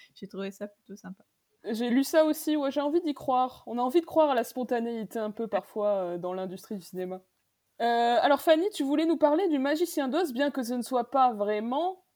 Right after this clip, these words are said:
Speaker 2: en termes d'intrigue en tout cas, un film de Noël.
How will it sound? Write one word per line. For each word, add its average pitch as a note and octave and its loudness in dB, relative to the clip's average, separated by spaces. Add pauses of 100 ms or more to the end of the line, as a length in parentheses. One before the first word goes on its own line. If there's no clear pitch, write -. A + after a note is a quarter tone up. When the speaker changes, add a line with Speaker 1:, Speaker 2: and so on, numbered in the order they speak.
(320)
Speaker 2:
en G#3 -2
termes A3+ 0
d'intrigue G#3+ -2
en G3 -2
tout G3 -12
cas, C#4+ -2
un G#3+ -2
film B3 -6
de G#3 -4
Noël. A#3 -4